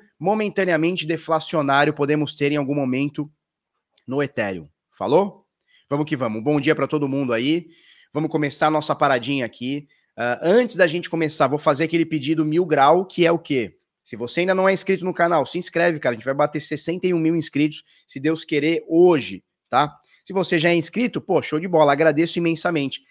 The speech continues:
Dá aquele like pra nós, pra ajudar. E dá, e faz aquela, aquele comentário muito louco aqui no, no, no, no chat, porque quando você comenta, o YouTube fala assim, "Meu Deus, esse vídeo é bom.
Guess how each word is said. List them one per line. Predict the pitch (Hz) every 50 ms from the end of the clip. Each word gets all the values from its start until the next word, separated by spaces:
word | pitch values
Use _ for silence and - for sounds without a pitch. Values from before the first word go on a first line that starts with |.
| _ _ -
Dá | 143
aquele | 151 147 - 160 160
like | 147 147 147 147 143
pra | - 160 151
nós, | 143 139 143 147 -
pra | - 151 151
ajudar. | 147 156 160 139 123 131 139 135 - - _ _ _
E | - 143 160
dá, | 160 - -
e | 180 160
faz | - 190 202 208 208
aquela, | 202 - 208 208 190 160 170
aquele | 170 - 202 190
comentário | - - 208 208 202 180 147 - 185 180 196 175 170
muito | 160 185 190 - 196
louco | 170 160 160 170 180 175 - 151
aqui | - - - 156
no, | 151 143 135 127
no, | 127 127 123 117
no, | 120 117 113 110 107
no | 117 120 117
chat, | - - 175 180 165 156 - - _ _ _ _ _
porque | _ 196
quando | 170 - 254 254 220
você | 208 190 - - 202
comenta, | 196 - 156 143 139 175 208 208 175 - 160
o | 165 175
YouTube | 170 165 180 175
fala | 160 - 156
assim, | 147 - 147
"Meu | 160 226 254 240
Deus, | 185 202 180 160 151
esse | 175 - - 190
vídeo | 156 185 208 175 196
é | 175
bom. | 131 151 156 147 131